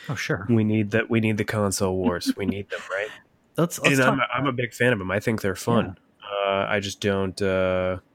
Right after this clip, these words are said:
Speaker 2: I don't think that you're gonna find it being a hardware problem. I'm not saying that the Red Ring of Death didn't happen during the three sixty age. I'm not saying that the P S two, uh, launch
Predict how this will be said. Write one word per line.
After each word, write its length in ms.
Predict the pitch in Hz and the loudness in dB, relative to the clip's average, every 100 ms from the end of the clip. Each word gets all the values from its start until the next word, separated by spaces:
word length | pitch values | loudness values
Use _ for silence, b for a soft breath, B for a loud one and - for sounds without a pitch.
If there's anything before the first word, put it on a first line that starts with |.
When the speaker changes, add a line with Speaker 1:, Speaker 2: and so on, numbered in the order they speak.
| _ _ _ - | _ _ _ -4
Speaker 2:
I 60 | |
don't 320 | 98 107 98 - | 0 0 0 -2
think 360 | - 101 95 | -2 -2 -2
that 400 | 104 92 90 - _ _ | 0 0 0 -4 _ _
you're 200 | 107 104 | -2 0
gonna 300 | 95 104 95 | 0 -2 -2
find 400 | - - 95 92 | -4 -4 -2 -2
it 140 | 92 104 | -4 -4
being 500 | 95 92 92 90 87 B B B B | -4 -2 -6 -8 -12 B B B B
a 120 | 104 | -2
hardware 420 | 92 95 95 95 90 | 0 0 0 -2 -4
problem. 320 | 101 90 90 | -4 -2 0
I'm 80 | 107 | 2
not 180 | 110 | 2
saying 240 | - 113 104 | 0 0 0
that 160 | 98 | 0
the 80 | - | -2
Red 220 | 98 95 | -2 -2
Ring 400 | 92 92 90 90 - _ _ _ - | -2 -4 -4 -8 -14 _ _ _ -6
of 160 | 107 98 | -4 0
Death 260 | 95 90 | 0 0
didn't 200 | 95 90 | -4 -6
happen 360 | 90 92 92 92 | -6 -6 -6 -6
during 200 | 92 90 | -6 -6
the 60 | 85 | -8
three 180 | 95 | -8
sixty 400 | 90 98 - 98 92 | -6 -8 -8 -6 -4
age. 260 | 92 92 - | -4 -6 -6
I'm 120 | 107 | -2
not 200 | 104 98 | 0 -2
saying 260 | - 104 95 | -2 -2 -2
that 100 | 92 | -4
the 80 | 87 | -6
P 240 | - 101 | -2 0
S 180 | 95 - | 0 -2
two, 420 | - 101 92 92 - B B B B - | -4 -2 -2 -6 -10 B B B B -4
uh, 580 | 104 95 92 90 90 - | 0 2 2 0 0 -2
launch 600 | 110 104 92 92 - - | -2 -2 0 -2 -4 -6